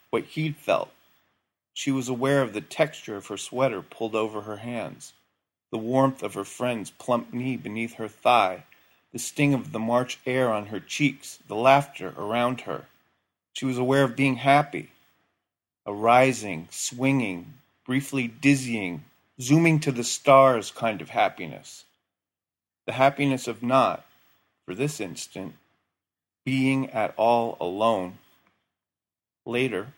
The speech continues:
when everybody, as they always did, hugged each other goodbye, Jake Barry wrapped his arms around her. Briefly, she bowed her head and pressed her brow into his shoulder.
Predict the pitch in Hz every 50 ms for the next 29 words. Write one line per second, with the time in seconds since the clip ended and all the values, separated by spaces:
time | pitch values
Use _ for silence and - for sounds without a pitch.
0 | _ _ _ _ _ _ _ _ _ _ _ _ - 110 113 120 120 117 120 107
1 | 95 101 95 92 98 107 - - 101 101 95 92 95 98 101 101 101 95 98 95
2 | 98 - 120 117 110 110 110 - - 123 131 127 117 117 117 117 - - 120 117
3 | 117 117 107 95 110 95 95 107 120 120 113 98 98 98 98 - _ _ _ _
4 | _ _ _ _ _ _ _ _ _ _ - 123 123 123 120 - 104 117 120 120
5 | 113 101 95 104 110 107 - - - 101 95 110 107 113 113 110 98 101 98 101
6 | 110 113 117 120 120 117 - 69 58 - _ _ _ _ _ _ _ _ _ _
7 | _ _ - 120 131 139 - - - 92 95 - _ _ _ _ _ _ _ _
8 | _ _ _ _ - - 127 101 95 113 110 110 117 110 110 117 113 104 110 123
9 | 127 120 107 95 80 67 78 95 - - - 110 110 - - - 110 98 - 104
10 | 107 107 107 98 87 90 95 95 - - 107 98 - - - 120 113 113 113 -
11 | - 78 67